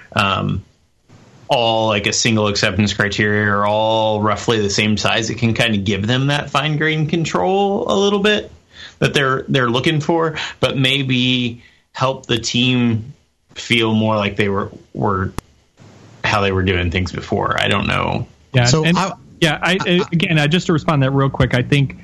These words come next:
Speaker 2: I think that's right, and, and like I said, I think we could have come to something that they would have been happy with. The problem was, how much time would that take,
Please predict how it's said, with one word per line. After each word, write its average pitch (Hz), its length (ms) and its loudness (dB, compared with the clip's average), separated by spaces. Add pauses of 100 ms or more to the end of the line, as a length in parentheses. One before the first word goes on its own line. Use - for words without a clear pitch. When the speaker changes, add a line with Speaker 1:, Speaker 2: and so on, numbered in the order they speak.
(140)
Speaker 2:
I 143 60 2
think 165 220 2
that's 135 240 0
right, 127 300 2
and, 131 120 4
and 123 80 4
like 127 200 2
I 123 40 2
said, 120 240 2
I 113 80 4
think 156 240 2
we 147 100 2
could 135 180 0
have 110 100 -4
come 131 300 0
to 143 80 2
something 143 720 2 (260)
that 127 140 4
they 139 120 4
would 131 160 4
have 120 100 2
been 120 100 4
happy 123 340 2
with. 127 240 2
The 120 80 0
problem 127 500 2
was, 117 500 4 (640)
how - 160 2
much 147 220 4
time 135 240 4
would 127 160 2
that 120 200 0
take, 120 400 0